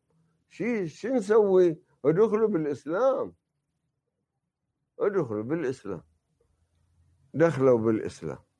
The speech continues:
دخلوا. الله يريد أنه يدخلهم بالإسلام.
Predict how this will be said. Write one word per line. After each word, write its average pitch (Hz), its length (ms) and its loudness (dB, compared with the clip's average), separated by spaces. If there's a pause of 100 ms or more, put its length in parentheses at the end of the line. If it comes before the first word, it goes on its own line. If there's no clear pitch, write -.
(440)
دخلوا. 80 640 -10
الله 143 220 2
يريد 127 360 -2
أنه 131 480 2
يدخلهم 160 720 -6
بالإسلام. 139 720 -4